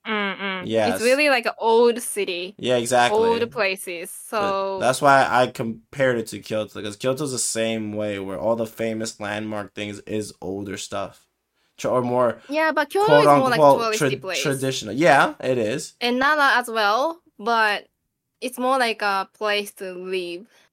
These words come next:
Speaker 1: and
Speaker 2: Yeah, but
Speaker 1: have a,
Speaker 2: so
Speaker 1: have a
Speaker 2: is
Speaker 1: life here
Speaker 2: I think
Speaker 1: than just
Speaker 2: Kyoto is
Speaker 1: visiting.
Speaker 2: the same way.
Speaker 1: I don't know, maybe.
Speaker 2: I think so, but that's
Speaker 1: You
Speaker 2: it,
Speaker 1: will, you will see, you
Speaker 2: it
Speaker 1: will
Speaker 2: could have
Speaker 1: see.
Speaker 2: been, I, I mean, I do think it's gonna be more empty,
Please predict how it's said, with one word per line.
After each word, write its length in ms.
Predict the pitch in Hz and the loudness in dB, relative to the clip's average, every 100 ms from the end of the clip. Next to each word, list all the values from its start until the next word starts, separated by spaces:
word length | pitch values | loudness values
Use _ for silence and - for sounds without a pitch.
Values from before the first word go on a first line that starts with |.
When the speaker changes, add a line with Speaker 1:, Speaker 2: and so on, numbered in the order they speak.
| _ _ 262 | _ _ 2
Speaker 1:
and 40 | |
Speaker 2:
Yeah, 160 | 165 143 | 4 4
but 80 | - | 4
Speaker 1:
have 160 | 202 185 | 0 0
a, 120 | 190 | 0
Speaker 2:
so 300 | 165 165 175 | 4 4 4
Speaker 1:
have 140 | 175 | 4
a 60 | 220 | 2
Speaker 2:
is 80 | 208 | 2
Speaker 1:
life 300 | 196 196 208 | 2 0 -4
here 500 | - 196 175 180 - _ | -12 -8 -8 -8 -12 _
Speaker 2:
I 140 | 120 | 0
think 180 | 143 196 | 0 2
Speaker 1:
than 140 | 202 196 | 0 2
just 280 | 165 170 165 | 2 2 2
Speaker 2:
Kyoto 120 | 139 | 2
is 100 | - | 2
Speaker 1:
visiting. 240 | 185 180 | -2 -6
Speaker 2:
the 120 | 190 | -6
same 460 | 123 - 131 131 123 | -4 -2 -2 -2 -2
way. 420 | 120 110 98 127 _ _ _ _ _ _ _ _ _ _ _ | -4 -4 -6 -12 _ _ _ _ _ _ _ _ _ _ _
Speaker 1:
I 200 | 202 196 | -2 -2
don't 120 | 185 | -2
know, 360 | 180 196 220 240 | -2 -4 -4 -10
maybe. 200 | 202 196 | -8 4
Speaker 2:
I 200 | 147 196 220 | 8 8 6
think 260 | 208 190 | 0 -2
so, 380 | - 147 143 127 | 0 4 4 4
but 480 | 104 104 110 120 147 | 0 -12 -14 -2 2
that's 160 | 175 | 4
Speaker 1:
You 100 | 262 320 | 4 4
Speaker 2:
it, 40 | |
Speaker 1:
will, 180 | 320 277 | 4 4
you 200 | 254 311 | 4 2
will 160 | 330 330 | 0 -2
see, 360 | 220 196 185 | 0 -2 0
you 80 | 233 | 2
Speaker 2:
it 80 | 180 | 2
Speaker 1:
will 60 | 233 | 4
Speaker 2:
could 140 | 220 | 4
have 100 | 220 | 6
Speaker 1:
see. 40 | |
Speaker 2:
been, 320 | 185 202 185 - | 4 2 0 -2
I, 200 | - 143 | 2 4
I 20 | |
mean, 160 | 156 180 | 6 6
I 100 | 160 | 6
do 140 | 156 196 | 4 0
think 200 | 220 170 | 0 0
it's 140 | 151 | -2
gonna 160 | 160 151 | -2 0
be 140 | 147 | 2
more 720 | 135 131 135 135 131 117 - _ _ _ _ _ _ _ _ | 2 2 4 4 4 2 -2 _ _ _ _ _ _ _ _
empty, 580 | 131 135 131 104 90 - | -2 -2 -4 -10 -10 -12